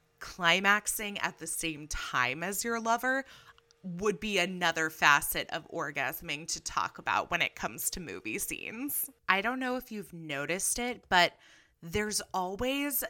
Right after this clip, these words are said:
those final few thrusts or that scene where it cuts to a couple lying happily in bed right after the deed is done, and they both have that fresh orgasm happy face on. But in reality,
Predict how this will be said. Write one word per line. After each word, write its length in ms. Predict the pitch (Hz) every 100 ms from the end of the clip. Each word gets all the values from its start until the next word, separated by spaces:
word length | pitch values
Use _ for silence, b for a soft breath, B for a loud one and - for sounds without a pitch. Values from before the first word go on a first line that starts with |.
| -
those 360 | 180 185 175 -
final 600 | - 175 160 180 202 226
few 320 | - 226 240
thrusts 800 | - - 151 120 - - - -
or 160 | 208 180
that 280 | 165 156 -
scene 560 | - - 180 185 208
where 140 | 196 190
it 140 | -
cuts 460 | - 170 151 - -
to 160 | 160
a 40 | 156
couple 480 | - 170 165 160
lying 440 | 151 135 135 165 175
happily 600 | 151 160 147 190 202 240
in 120 | 254
bed 380 | 220 196 185 190 B B B
right 380 | 170 170 156 170
after 360 | 220 240 - 269
the 140 | 311
deed 380 | 220 220 160 151
is 200 | 160 -
done, 300 | 156 143 151 B B B
and 140 | 180 185
they 100 | 170
both 360 | 170 156 170
have 300 | - 196 175
that 200 | 175 147
fresh 720 | - - - 196 208 - - -
orgasm 800 | 202 185 175 175 165 160 170 165 156 B B
happy 560 | - - 190 160 139 131
face 420 | - 113 151 -
on. 340 | 127 64 85 - _ -
But 320 | 302 233 175 - B B -
in 120 | 403 440
reality, 640 | 403 349 302 311 285 277